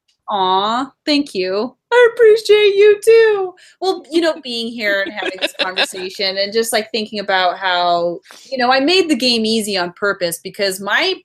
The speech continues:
Speaker 1: primary audience is actually Indigenous people, and that's, that's it. So, like, maybe or maybe they have not ever played a game before.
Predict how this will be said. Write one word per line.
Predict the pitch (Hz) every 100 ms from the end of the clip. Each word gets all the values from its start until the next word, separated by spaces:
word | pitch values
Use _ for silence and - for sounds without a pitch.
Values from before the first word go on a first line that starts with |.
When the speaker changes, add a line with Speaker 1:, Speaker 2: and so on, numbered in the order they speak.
| _
Speaker 1:
primary | - 202 226 269 240 185
audience | 170 202 208 180
is | 170
actually | 180 185 - 220 185 -
Indigenous | 175 165 190 208 196 - -
people, | 190 180 143 110 - _ -
and | 185 190
that's, | 214 247 -
that's | 208 247 226
it. | 190 180
So, | 214 214
like, | 214 202 190 _ _ _ _ _ _ _ _ _
maybe | 190 202 269 311 330
or | 285
maybe | 240 254 247 262 233
they | 220 214
have | 202 190
not | 185 196 -
ever | 190 294
played | - 233 170
a |
game | 160 151
before. | 147 - - 120 -